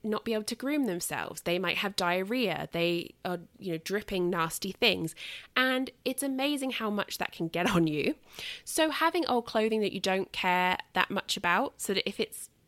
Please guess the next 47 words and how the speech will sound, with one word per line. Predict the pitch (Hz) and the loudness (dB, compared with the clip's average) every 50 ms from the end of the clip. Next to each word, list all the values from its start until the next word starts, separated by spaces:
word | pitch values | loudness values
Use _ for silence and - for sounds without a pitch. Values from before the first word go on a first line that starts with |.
| _ _ _ | _ _ _
gets | - - - - | -4 -2 -2 -2
to | - - | -6 -6
a | - | -8
point | - - 185 196 - | -2 0 0 0 0
where | 196 185 | -2 -4
it's | - - | -6 -4
beyond | _ 180 170 175 170 170 175 175 170 | _ -2 0 0 0 0 0 -2 -4
cleaning, | - - - 170 160 165 185 202 226 | -6 -4 -2 0 0 0 0 -2 -2
you | 247 262 | -4 -2
can | 262 240 | -4 -4
just | 190 175 - - | -4 -4 -6 -6
throw | - - 87 | -6 -6 -6
it | 80 - - | -6 -6 -8
away. | - - - - - _ _ - _ _ _ _ _ _ - _ _ _ _ _ _ _ _ _ _ _ - - - - - - - - - - - - | -8 -8 -10 -10 -14 _ _ -20 _ _ _ _ _ _ -20 _ _ _ _ _ _ _ _ _ _ _ -18 -16 -16 -14 -14 -14 -16 -16 -18 -20 -4 0
Now, | 285 294 | 2 2
hopefully | 254 302 349 381 - - 311 311 | 4 4 4 4 4 0 -2 0
this | 240 240 233 | 0 -2 -2
gives | - 233 220 226 - | -2 -4 -4 -4 -6
you | 220 | -8
kind | - - 220 214 | -6 -4 -4 -2
of | 208 | -4
a | 196 | -4
general | 202 - 214 202 220 220 214 208 | -4 -2 -2 0 0 0 0 0
idea | 208 208 208 202 - 196 202 220 226 | 0 0 0 0 0 0 0 0 -2
of | 214 - | -2 -2
where | 202 196 190 | -2 -2 -2
to | - - 196 | -4 -6 -4
start | - - - 180 165 160 165 175 - - | -4 -4 -2 0 0 0 0 0 -2 -4
when | 185 185 185 | -4 -4 -4
you're | 180 | -4
setting | - - 196 190 196 | -2 -4 -2 -2 -2
up | 214 214 | -4 -4
a | - | -4
space | - - - - - 160 160 160 160 - - | -4 -4 -4 -2 -2 -2 -2 -2 -2 -6 -8
for | - - - 156 160 165 - - - | -8 -6 -4 -4 -4 -4 -6 -8 -10
a | - | -10
sick | - - - - - | -8 -8 -8 -8 -8
chicken. | - - - - - - _ _ _ _ _ _ _ _ - - - - - - - - - - - _ | -12 -10 -10 -12 -14 -14 _ _ _ _ _ _ _ _ -20 -20 -20 -20 -20 -18 -18 -18 -20 -20 -12 _
Now, | - 262 - | -4 -4 0
as | - 311 381 - - | 0 0 0 0 0
for | - - - - _ - | -2 -2 -2 -2 _ 0
Agatha, | - 285 359 381 - 277 247 - - - 60 57 58 - - 233 _ - - - - _ _ | 0 0 2 0 0 -2 -2 -2 -4 -2 -2 0 0 -2 -4 -6 _ -16 -20 -20 -20 _ _
um, | 214 196 196 196 196 196 196 196 202 - _ - | 0 2 2 2 0 -2 -4 -6 -8 -10 _ -4
I | 220 | 0
have | - 294 339 339 - | 2 2 2 2 0
to | 320 | -4
say | 285 - - 202 196 196 190 190 190 190 | -4 -2 0 0 2 2 0 -2 -2 -4